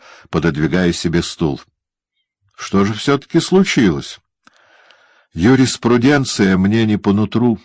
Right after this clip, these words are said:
ответил Дик. «Сухая материя, и к тому же требует слишком строгого уединения.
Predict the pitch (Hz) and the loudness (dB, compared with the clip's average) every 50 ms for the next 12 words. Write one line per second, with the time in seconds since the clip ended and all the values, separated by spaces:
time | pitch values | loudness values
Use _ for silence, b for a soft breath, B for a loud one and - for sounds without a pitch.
0 | _ _ _ _ _ _ _ _ _ _ B B B B B 87 85 - - 85 | _ _ _ _ _ _ _ _ _ _ B B B B B -6 -4 -2 0 0
1 | 80 78 - 80 76 71 69 73 69 - - - - _ _ _ _ _ b b | 0 0 0 -2 -2 -2 -4 -6 -6 -8 -12 -20 -20 _ _ _ _ _ b b
2 | b b - - 98 95 - - 131 127 123 120 117 110 107 98 - - 127 120 | b b -4 -2 -2 -2 0 0 0 2 2 2 2 0 0 -2 0 2 2 2
3 | 110 104 90 80 73 69 - _ _ _ _ _ _ _ _ _ _ _ _ - | 2 2 2 0 0 -2 -6 _ _ _ _ _ _ _ _ _ _ _ _ -20
4 | - _ - 101 - - 110 107 117 104 104 107 - - 110 117 117 113 117 117 | -8 _ -4 -4 -2 -2 0 0 0 2 0 0 0 0 0 0 2 2 2 2
5 | 117 - - 113 123 120 - 117 113 110 - - - 107 117 113 110 113 110 117 | 2 0 0 0 0 2 0 -2 -2 -4 -4 -2 -2 0 0 2 2 2 2 2
6 | 113 - 117 113 110 110 101 90 104 101 104 110 104 98 90 82 71 - | 2 2 2 4 4 4 4 4 2 2 2 2 2 2 2 0 -2 -4